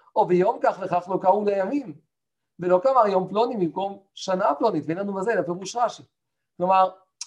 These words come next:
הוא אומר, זה נכון שהתורה תשתמש לפעמים בת-, ב-, ב-, בביטוי ימים במקום שנים, אבל לא כשהיא כותבת מספר. אם היא אומרת ימים או עשור, אז,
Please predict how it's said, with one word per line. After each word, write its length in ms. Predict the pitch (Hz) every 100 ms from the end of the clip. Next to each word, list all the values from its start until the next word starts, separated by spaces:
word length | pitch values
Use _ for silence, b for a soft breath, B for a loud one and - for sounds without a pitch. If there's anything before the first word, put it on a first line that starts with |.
| _
הוא 100 | 175
אומר, 200 | 196 -
זה 120 | 190 175
נכון 480 | 160 - 233 208
שהתורה 340 | - - 165 214
תשתמש 440 | 185 - 180 202
לפעמים 220 | 156 180
בת-, 180 | 175 -
ב-, 320 | - 151 151 -
ב-, 400 | 139 147 151 -
בביטוי 380 | 139 135 147 208 170
ימים 340 | 160 233 214
במקום 300 | 147 180 170
שנים, 320 | 156 139 110 - _ _ _ _ _ _ _ -
אבל 260 | 175 190
לא 200 | 196 254 262
כשהיא 240 | - 180
כותבת 580 | 160 156 208 185 202 - - _ _ _ _ _
מספר. 640 | 147 156 - - 190 143 107 _ _ _ _ _ _ -
אם 140 | 262 285
היא 120 | 254
אומרת 400 | 240 254 233 220 -
ימים 380 | 175 208 262 262
או 120 | 226
עשור, 580 | 220 269 269 247 - _ _ _ _ _ _ _ _ _ _ _ -
אז, 680 | 196 226 214 202 160 160